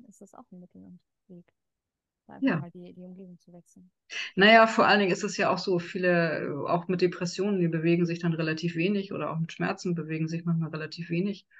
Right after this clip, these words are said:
Speaker 2: Und, ähm, wenn man dann mal spazieren geht, dann kann man auch mal einfach mal gucken, wie derjenige sich bewegt, wie er sich draußen bewegt. Also da kommen ganz viele Sachen zusammen. <laughs>
Speaker 1: Ja.
Speaker 2: Da hab ich dann so,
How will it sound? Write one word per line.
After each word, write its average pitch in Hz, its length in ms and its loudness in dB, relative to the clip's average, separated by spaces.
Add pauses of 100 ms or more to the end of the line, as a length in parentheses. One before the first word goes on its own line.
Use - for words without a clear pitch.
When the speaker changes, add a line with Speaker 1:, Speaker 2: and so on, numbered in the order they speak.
(460)
Speaker 2:
Und, 160 880 2
ähm, 147 1080 -6
wenn 170 140 -2
man 165 100 2
dann 160 160 -4
mal 151 120 -4
spazieren 180 480 0
geht, 175 180 4
dann 156 140 -2
kann 170 160 -4
man 156 160 -4
auch - 180 -4
mal 160 360 2 (1080)
einfach 359 300 6
mal 285 120 6
gucken, 311 280 4
wie 247 60 6
derjenige 214 540 6
sich 175 180 2
bewegt, 196 540 0
wie 180 60 4
er 175 100 4
sich 170 140 -2
draußen 196 340 -2
bewegt. 170 360 0
Also 175 160 4
da 175 100 4
kommen 170 220 -4
ganz 143 180 -8
viele 147 180 -6
Sachen 139 240 -12
zusammen. - 360 -12 (200)
<laughs> 294 220 2
Speaker 1:
Ja. 262 160 2 (300)
Speaker 2:
Da 214 100 0
hab 190 140 0
ich 190 80 4
dann 196 180 2
so, 170 220 4